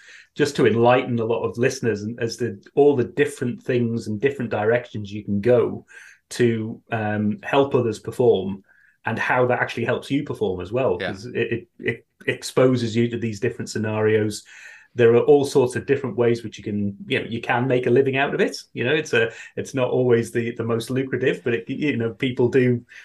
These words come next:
Speaker 1: make good livings out of actually helping people through consulting, through mentoring, coaching, those sorts of things, isn't it?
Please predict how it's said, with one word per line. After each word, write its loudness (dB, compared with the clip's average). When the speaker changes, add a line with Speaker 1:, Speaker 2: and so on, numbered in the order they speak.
Speaker 1:
make -2
good -2
livings 0
out -4
of -6
actually -8
helping -2
people 0
through -4
consulting, 0
through -4
mentoring, -2
coaching, -6
those -6
sorts -8
of -20
things, -10
isn't -6
it? -10